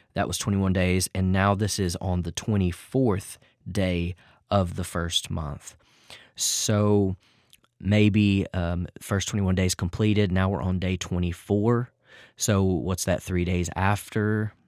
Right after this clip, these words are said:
the completion of the twenty-one day fast? Perhaps. Um, that's also kinda unique. You know, we s-, the three days, uh, piece is pretty intriguing, uh, in, scripturally, but,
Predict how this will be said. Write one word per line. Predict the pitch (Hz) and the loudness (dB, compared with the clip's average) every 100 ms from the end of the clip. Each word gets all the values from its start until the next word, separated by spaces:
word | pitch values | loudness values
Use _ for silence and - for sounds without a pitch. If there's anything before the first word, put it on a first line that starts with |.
| _ _ _ - | _ _ _ -8
the | 107 | -6
completion | 107 95 110 104 113 | -4 -2 -2 0 0
of | 104 | -2
the | 104 | -4
twenty-one | - 107 104 104 | -2 0 0 0
day | 107 | -2
fast? | - 110 104 - - | 0 0 0 -4 -8
Perhaps. | 101 92 80 85 - - - - - - | -8 -4 -4 -4 -8 -14 -14 -20 -20 -8
Um, | 90 82 | -4 -2
that's | 85 87 | 0 0
also | 90 92 | 0 -2
kinda | - 98 | 0 0
unique. | 92 87 85 85 - | 0 0 0 -2 -4
You | |
know, | 82 82 - - | -4 -4 -8 -10
we | 85 87 | -6 -6
s-, | - - - _ - - | -8 -16 -20 _ -14 -8
the | 92 | -8
three | - 95 90 | -4 -2 0
days, | 90 82 85 - - - - - _ | 0 0 -2 -2 -6 -12 -20 -20 _
uh, | - 90 - | -12 -10 -4
piece | 104 87 - - - | -2 -2 -2 -4 -2
is | 92 87 - - _ _ _ _ _ _ _ - - | -4 -4 -6 -8 _ _ _ _ _ _ _ -16 -6
pretty | 104 90 | -2 -2
intriguing, | 90 - 87 95 90 92 - - - - - | -2 -2 -2 0 -2 -4 -10 -20 -20 -20 -14
uh, | 73 73 - _ _ - | -12 -12 -16 _ _ -10
in, | 101 | -6
scripturally, | - - 101 - 92 90 87 92 | -2 2 2 2 0 0 -2 -2
but, | 95 98 | 0 -2